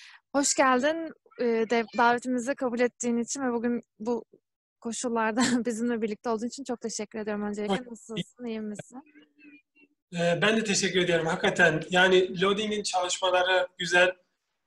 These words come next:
Speaker 2: Ee, özellikle çağdaş sanatı destekleme ve işte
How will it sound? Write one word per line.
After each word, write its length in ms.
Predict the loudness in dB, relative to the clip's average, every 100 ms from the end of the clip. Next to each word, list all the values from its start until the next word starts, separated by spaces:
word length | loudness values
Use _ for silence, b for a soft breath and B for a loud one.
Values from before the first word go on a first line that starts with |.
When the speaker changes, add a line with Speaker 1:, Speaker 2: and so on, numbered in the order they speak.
| -6
Speaker 2:
Ee, 220 | -2 0
özellikle 380 | 2 2 2 2
çağdaş 400 | 4 4 6 4
sanatı 1700 | 4 2 4 2 -2 -10 -12 _ -2 2 2 2 0 -4 -2 0 2
destekleme 720 | 2 0 -4 -2 0 2 2
ve 240 | 2 2 0
işte 460 | 0 2 2 0